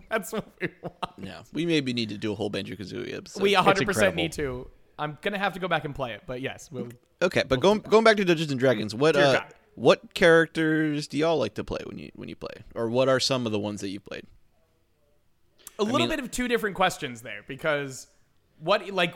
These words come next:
Speaker 1: what do you like to play is, is one thing versus what we have played before, because there have been times where I have picked a character
Speaker 2: Well,
Speaker 1: and
Speaker 2: th-
Speaker 1: gone, "Oh, I didn't like this at all,
Speaker 2: Well,
Speaker 1: so I
Speaker 2: then
Speaker 1: should
Speaker 2: answer
Speaker 1: stop
Speaker 2: to taste,
Speaker 1: playing."
Speaker 2: Brian.
Speaker 1: <laughs>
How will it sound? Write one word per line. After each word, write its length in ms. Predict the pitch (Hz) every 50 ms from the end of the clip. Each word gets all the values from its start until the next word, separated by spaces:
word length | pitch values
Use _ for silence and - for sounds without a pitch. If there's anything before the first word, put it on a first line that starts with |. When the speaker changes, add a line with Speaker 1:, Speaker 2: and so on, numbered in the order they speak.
| - 156
Speaker 1:
what 140 | 165 208
do 60 | 240 233
you 80 | 220
like 280 | 190 175 185 196 185 -
to 80 | 214
play 600 | 185 - - 180 180 175 170 165 160 160 156 160 _ _ _ _ _ _ _ _
is, 380 | 156 156 156 147 135 131 -
is 140 | 156 143 123
one 200 | 147 160 160 151
thing 200 | 143 143 135 131
versus 320 | 120 147 139 - 143 127 120
what 220 | 139 156 - -
we 160 | 135 131 127
have 240 | 127 139 135 135 -
played 260 | - 165 156 143 135
before, 280 | 127 135 120 147 143 131
because 420 | 117 127 123 143 139 131 131 120 - _ _ _ _ _ _ _ _ _ _ _ _ _ _ _
there 200 | 160 185 208 208
have 100 | 196 180
been 140 | 202 202 180
times 340 | 208 226 233 226 214 190 190
where 120 | 185 180
I 80 | 175 175
have 180 | 170 160 160
picked 220 | - 196 190 156 180
a 40 | 165
character 480 | - - 185 190 185 175 165 175 165
Speaker 2:
Well, 100 | 156 151
Speaker 1:
and 100 | 147 147
Speaker 2:
th- 80 | 151 143
Speaker 1:
gone, 260 | 151 151 151 147 151 -
"Oh, 400 | 156 170 180 170 156 143 135 131
I 220 | 127 135 143 147
didn't 340 | 143 127 147 151 156 151 135
like 300 | 139 143 156 156 156 151
this 220 | 156 151 151 -
at 100 | 151 143
all, 400 | 139 151 160 170 170 160 151 143
Speaker 2:
Well, 120 | 131 143 151
Speaker 1:
so 60 | 151
I 20 | 165
Speaker 2:
then 80 | 175 170
Speaker 1:
should 140 | 156 -
Speaker 2:
answer 280 | 151 165 175 170 - 190
Speaker 1:
stop 140 | 185 196 196
Speaker 2:
to 80 | 196 170
taste, 460 | - - - 196 190 208 202 - -
Speaker 1:
playing." 80 | - -
Speaker 2:
Brian. 580 | 143 143 135 131 127 131 131 135 135 147 -
Speaker 1:
<laughs> 40 | -